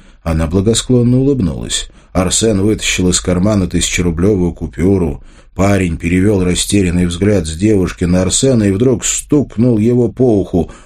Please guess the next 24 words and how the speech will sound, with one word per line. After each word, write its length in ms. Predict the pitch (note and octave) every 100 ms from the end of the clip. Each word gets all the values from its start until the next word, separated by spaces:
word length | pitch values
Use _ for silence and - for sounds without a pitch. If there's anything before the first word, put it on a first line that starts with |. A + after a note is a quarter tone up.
| _
очень 360 | G2 F2+ E2+ E2+
неожиданно 680 | E2+ E2+ D2+ G#2+ G2 E2 F2
и 40 |
больно. 560 | F#2 F#2 D2+ C#2 C#2 - _ _ _ _
Хлопнулась 560 | - F3+ - F#2 E2+ D#2
бутылка 560 | E2 - D3+ C3 B2
о 40 | A2
старый, 460 | - A#2+ A2 F#2
с 60 | -
советских 580 | - G#2 G#2 - - F#2+
времён 340 | G2 G#2 G2
сохранившийся 840 | - E2+ F#2+ G2 G2 - F2+ - F2+
бетонный 500 | F2 G2 F#2 F2+ F2
пол. 460 | F2+ F2+ E2+ - - _ _ -
Раскинул 580 | G2 - - G2+ F#2 F2
лучи 380 | F2+ F2 G#2
пивная 560 | F#2+ F2+ E2+ F2+ F2+ E2
звезда 720 | D2 D#2 D2 C2+ C2+ E2 A2
на 120 | A2 G#2
бетоне. 840 | G2+ F2+ F#2 F#2+ F2+ E2 D#2 - - - - -
Запахло 600 | G2+ B2+ G3+ G3+ - G2
кисло 600 | - - E2+ F2 - F#2
и 100 | E2+
хмельно. 720 | D2+ E2+ F2 F2 A2 C#3 B2